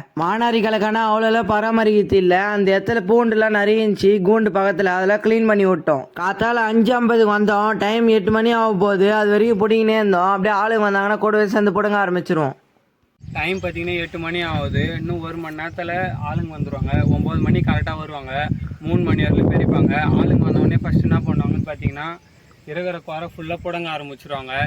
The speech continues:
Speaker 2: எல்லாருக்கும் ஒரு ஒரு மெனை புடங்கின உடனே பெருக்க ஆரம்பிச்சிருவாங்க. கரெக்டா மூணு மணி ஆன உடனே மூட்டை பூச்சி ஒருத்தருக்கு ஒரு புட்டு கூட கலகா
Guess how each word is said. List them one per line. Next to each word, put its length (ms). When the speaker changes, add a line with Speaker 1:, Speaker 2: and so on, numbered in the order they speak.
Speaker 2:
எல்லாருக்கும் 440
ஒரு 140
ஒரு 180
மெனை 240
புடங்கின 400
உடனே 200
பெருக்க 300
ஆரம்பிச்சிருவாங்க. 580
கரெக்டா 280
மூணு 140
மணி 160
ஆன 300
உடனே 260
மூட்டை 300
பூச்சி 300
ஒருத்தருக்கு 440
ஒரு 180
புட்டு 240
கூட 140
கலகா 300